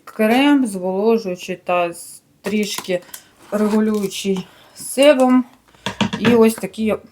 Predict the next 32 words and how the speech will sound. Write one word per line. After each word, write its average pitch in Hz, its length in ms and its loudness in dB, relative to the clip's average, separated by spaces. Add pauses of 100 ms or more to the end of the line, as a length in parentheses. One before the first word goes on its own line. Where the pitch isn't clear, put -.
(340)
я 175 140 -4
не 196 60 -2
знаю, 190 160 -8
чому 202 220 -4
я 196 80 -2
думала, 175 260 -6
що 180 140 -10
я 190 60 -4
інший 226 320 -4
вибрала, 160 260 -6 (100)
ну 196 80 -6
окей. 160 260 -14 (320)
Тому 226 180 2
ось 254 120 2
такий 226 460 -2 (180)
кремчик, 170 520 -2
але 180 160 2
пакування, 190 560 0
боже, 170 240 -6
пам'ятаєте, 196 420 0
таке, - 260 -8
що - 160 -6
капець. - 420 -8 (440)
Так, 165 320 2
ось 240 260 -2
так 202 240 0
виглядає 190 640 -2
сам 170 420 -2 (180)
кремушек. 185 960 -8 (1160)
Дуже 214 380 -2
такий 196 320 -10
симпатичний. 226 1600 -2